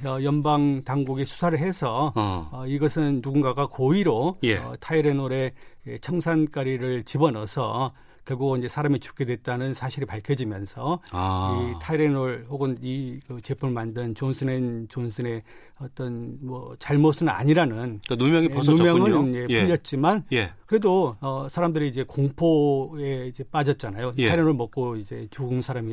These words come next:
Speaker 1: 이제
Speaker 2: 어.
Speaker 1: 발생을 했으니까. 그래서 소비자의 신뢰가 이제 땅바닥에 떨어졌는데
Speaker 2: 예.
Speaker 1: 이때 이 존슨앤존슨 씨이오가
Speaker 2: 어.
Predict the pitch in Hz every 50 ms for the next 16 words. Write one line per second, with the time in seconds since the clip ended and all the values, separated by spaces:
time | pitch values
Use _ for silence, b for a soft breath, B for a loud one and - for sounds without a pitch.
0 | 117 110 104 - 113 107 101 95 90 82 135 123 120 107 - 139 127 127 - -
1 | 180 202 - B B B B B B B - 190 - 220 196 196 208 196 190 185
2 | - 202 190 185 185 165 175 180 180 175 - - - - - - 131 127 - -
3 | - - - 180 190 175 - 226 202 190 165 - 185 180 175 147 131 117 113 107
4 | 113 123 175 175 113 - - 143 127 110 92 - - - - - 180 175 214 196
5 | 196 185 160 175 165 160 160 160 156 147 - 156 156 156 - 151 160 156 147 143
6 | 147 139 139 127 - 151 143 139 135 127 - - - 214 220 208 165 - 113 110
7 | 123 139 135 113 - - 107 95 90